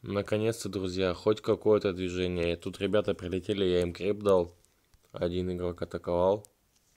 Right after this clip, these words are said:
Защита удалась. Вот такие здесь соперники у нас. Альянс Кок. Ну, в принципе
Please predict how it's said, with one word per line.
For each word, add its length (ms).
Защита 500
удалась. 520
Вот 280
такие 260
здесь 220
соперники 560
у 40
нас. 240
Альянс 380
Кок. 380
Ну, 140
в 40
принципе 560